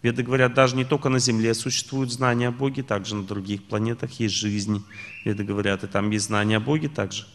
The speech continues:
есть Писание. И сколько Писаний, столько, сколько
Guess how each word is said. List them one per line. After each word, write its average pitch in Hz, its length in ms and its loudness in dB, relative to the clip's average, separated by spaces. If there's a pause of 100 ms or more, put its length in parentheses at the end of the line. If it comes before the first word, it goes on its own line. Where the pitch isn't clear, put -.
(160)
есть 104 220 0
Писание. 139 520 2 (1300)
И 127 160 6
сколько 170 340 2
Писаний, 113 680 4
столько, 127 460 0
сколько 131 520 2